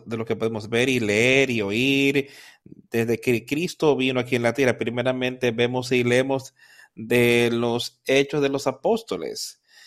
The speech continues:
y cómo ellos, eh, predicaron la palabra aquí en la tierra. Y eso es lo que Él pide de cada uno de nosotros hoy.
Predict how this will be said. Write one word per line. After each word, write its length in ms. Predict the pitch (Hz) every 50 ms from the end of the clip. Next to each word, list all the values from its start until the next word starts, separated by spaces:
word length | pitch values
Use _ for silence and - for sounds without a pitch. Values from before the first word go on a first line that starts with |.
| - _ _
y 140 | - 135
cómo 360 | 127 - 139 131 131 131 - -
ellos, 840 | - 135 135 139 139 139 139 135 135 135 135 135 131 135 - - - _ _ _ _ _ _ _ _ _
eh, 100 | - -
predicaron 840 | - - 127 127 123 131 123 123 131 131 170 202 170 131 127 127 120
la 180 | 120 123 120 120
palabra 640 | 123 123 120 120 127 151 180 175 143 117 104 101 98
aquí 320 | 95 - - - 123 131
en 160 | 131 139 135
la 160 | 135 135 131
tierra. 680 | 131 - 143 175 190 180 147 123 113 104 101 98 92 - _ _ _ _ _ _ _ _ _
Y 280 | - 123 127 123 123
eso 200 | 127 127 127 135
es 80 | 131 127
lo 180 | 123 123 123 123
que 140 | 123 127
Él 240 | 123 120 120 113 - _ _ _ _
pide 380 | - 180 196 196 202 185 185
de 160 | 156 139 131 131
cada 400 | - 143 147 156 160 151 151 135
uno 260 | 135 143 143 139 135
de 100 | 135 139
nosotros 640 | 131 131 127 - - 135 135 - 135 135 127 - -
hoy. 540 | - 147 160 156 127 104 73 67 67 - 120